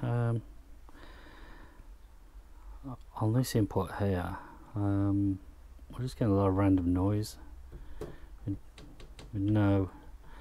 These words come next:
no input at all. It's just jumping up and down.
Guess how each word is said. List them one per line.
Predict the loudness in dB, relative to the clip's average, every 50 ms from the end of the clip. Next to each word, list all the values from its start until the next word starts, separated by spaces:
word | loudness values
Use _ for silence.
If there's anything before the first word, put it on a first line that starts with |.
| -16 -16 -16 -16 -16 -14 -14 -14 -14 -14 -14 -14 -14 -8 2 8
no | 10 10 12 12
input | 10 8 6 6 4 4 4
at | 2 4 6
all. | 8 8 10 8 6 4 0 -6 -8 -4 -4
It's | -4 -4 -4 -8
just | -8 -8 -4
jumping | 0 0 0 0 0 -2
up | -2 0 0
and | 0 2
down. | 2 2 0 -2